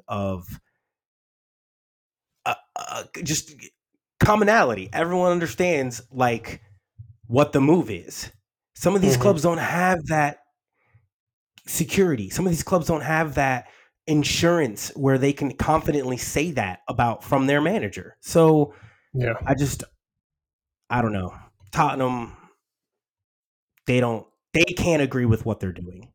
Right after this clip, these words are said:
Speaker 1: you know?
Speaker 2: Yeah. And, you know, they're coming back and it's admirable, but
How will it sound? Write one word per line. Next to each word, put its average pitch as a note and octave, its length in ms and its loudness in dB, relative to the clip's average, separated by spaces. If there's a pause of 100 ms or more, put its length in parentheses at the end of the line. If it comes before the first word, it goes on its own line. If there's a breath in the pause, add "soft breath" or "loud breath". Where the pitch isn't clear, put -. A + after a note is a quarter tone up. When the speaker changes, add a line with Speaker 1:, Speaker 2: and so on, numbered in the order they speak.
(140)
Speaker 1:
you A2 100 -4
know? C#3 240 4 (1300 soft breath)
Speaker 2:
Yeah. C3+ 180 -2 (240)
And, C3 400 -2 (460)
you C#3+ 100 -4
know, C3+ 240 0
they're C3+ 140 0
coming F3+ 300 6
back C#3+ 300 4
and B2+ 80 -2
it's A#2 140 -6
admirable, A#2+ 800 0
but B2 280 -2